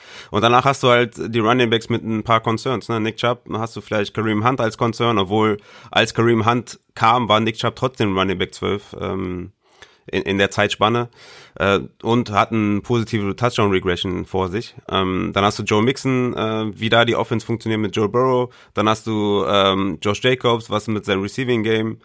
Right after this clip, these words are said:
Ähm, also da kommen halt, kommen halt Running Backs, wo man Concerns hat. Das ist ja klar. Für den einen hast du vielleicht bessere Argumente, für den anderen weniger, ne?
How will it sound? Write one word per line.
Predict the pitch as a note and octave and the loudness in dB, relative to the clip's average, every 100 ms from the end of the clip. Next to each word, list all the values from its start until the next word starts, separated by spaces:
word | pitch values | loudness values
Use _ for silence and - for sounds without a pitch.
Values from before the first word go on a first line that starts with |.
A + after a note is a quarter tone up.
| _ - - | _ -20 -10
Ähm, | F#2 F2 - | -6 -4 -2
also | G#2 G#2+ | -2 0
da | |
kommen | A2+ C#3+ B2+ | 2 2 4
halt, | B2 A2+ _ _ | 4 2 _ _
kommen | - C3 | -2 4
halt | C3 A2+ - | 4 2 -2
Running | G#2 A#2+ C#3+ | 2 4 4
Backs, | B2 B2 - | 2 0 -2
wo | A2+ | 0
man | A#2 | 2
Concerns | - A2+ - C3+ B2+ | 2 0 2 0 0
hat. | E2+ | -6
Das | E2+ | -6
ist | E2 | -4
ja | |
klar. | G2+ A2 F#2+ | -2 0 0
Für | F#2+ | 0
den | F#2 | 0
einen | G2+ G#2+ | 2 0
hast | G#2+ | -2
du | - | -4
vielleicht | - G2+ - | -6 -6 -4
bessere | G#2+ G2 | -8 -4
Argumente, | G2 G2+ G2+ G#2 | -4 -2 -2 -4
für | G2 | -4
den | G#2 | -2
anderen | G2+ F#2+ G2 | 0 -2 0
weniger, | G2 G#2 F2+ F2 | 0 0 -2 -8
ne? | G#2 | -14